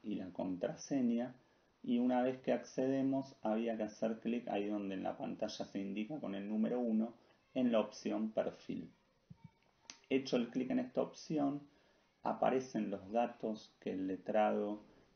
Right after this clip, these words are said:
eh, cargó en el sistema al momento de registrarse y en ese momento hay que hacer un clic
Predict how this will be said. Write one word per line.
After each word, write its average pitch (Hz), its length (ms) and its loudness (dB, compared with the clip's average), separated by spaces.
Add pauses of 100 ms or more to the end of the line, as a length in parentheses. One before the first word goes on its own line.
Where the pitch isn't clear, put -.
(120)
eh, - 320 -6
cargó 107 580 2
en 104 100 0
el 98 120 -2
sistema 110 580 -2
al 98 100 -2
momento 104 560 -2
de 104 100 -2
registrarse 113 1000 -2 (480)
y 127 300 4 (240)
en 113 180 2
ese 120 280 -2
momento 120 600 0
hay 110 100 0
que 135 120 -6
hacer 123 200 -6
un 110 180 2
clic 113 400 -4